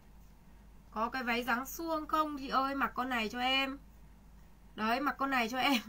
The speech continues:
<laughs> Lên áo đi à Đỗ ơi. Lên áo chờ chị tí thôi. Đấy, cứ từ từ.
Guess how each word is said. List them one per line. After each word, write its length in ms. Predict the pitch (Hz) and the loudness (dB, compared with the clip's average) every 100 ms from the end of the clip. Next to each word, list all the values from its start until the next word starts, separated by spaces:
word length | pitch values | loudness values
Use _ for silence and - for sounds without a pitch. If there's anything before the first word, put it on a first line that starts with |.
| 202 | -10
<laughs> 240 | - - - | -12 -12 -2
Lên 220 | 302 285 | 2 8
áo 240 | 247 240 | 10 12
đi 200 | 285 311 | 10 6
à 300 | 262 233 226 | 10 12 12
Đỗ 120 | 226 | 10
ơi. 320 | 269 311 269 196 - - - | 6 6 6 0 -10 -16 -4
Lên 220 | 285 294 | -2 4
áo 300 | 233 262 311 | 10 10 10
chờ 200 | 277 240 233 | 4 0 0
chị 140 | 180 | -2
tí 220 | 240 247 | -2 0
thôi. 320 | 311 311 302 - - - - - - - | 2 4 2 0 -18 -20 -20 -20 -14 -4
Đấy, 160 | 233 | -4
cứ 120 | 277 | -4
từ 160 | 339 311 | -6 -4
từ. 400 | 240 247 233 | 0 4 4